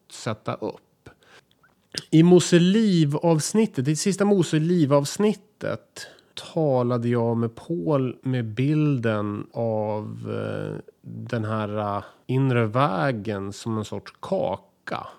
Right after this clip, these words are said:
Men man skulle lika gärna ta, kunna beskriva den som till exempel att det har att göra med, det finns ett ljus som är Gud. Och sen så bryts det här ljuset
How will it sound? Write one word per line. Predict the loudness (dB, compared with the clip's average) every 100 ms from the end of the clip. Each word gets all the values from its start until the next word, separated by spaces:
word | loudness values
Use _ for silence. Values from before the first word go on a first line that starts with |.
| _ _ -2
Men | 2
man | 2
skulle | 4 4
lika | 6 4 4
gärna | 2 2
ta, | 2 2 2 0
kunna | -2 0
beskriva | 0 -2 0 2 2 4
den | 4 2 -2
som | -4 -2 0 -2 -4 -8 _
till | -8 -8
exempel | -4 -2 -2 -4 -8 -6 -4 -4 -6 -8 -8
att | -6 -2
det |
har | 0 2
att | 2
göra | 2 2 2 2
med, | 2 0 0 0 -4 -8 -16 _ -8
det | 0
finns | 2 2
ett | 0
ljus | 0 0 0 -2 -10 -10 -12 -10
som | -6 -4
är | -2 -4
Gud. | -4 -4 -4 -10 -8 -6 -8 -10
Och | -8 -4
sen | 0 2 2 0 -2 -8 _
så | -6 -2
bryts | 0 2 4 4 0 -6 -4
det | -2
här | 0 -2
ljuset | -2 -2 -4 -6 -12 -10 -10 -10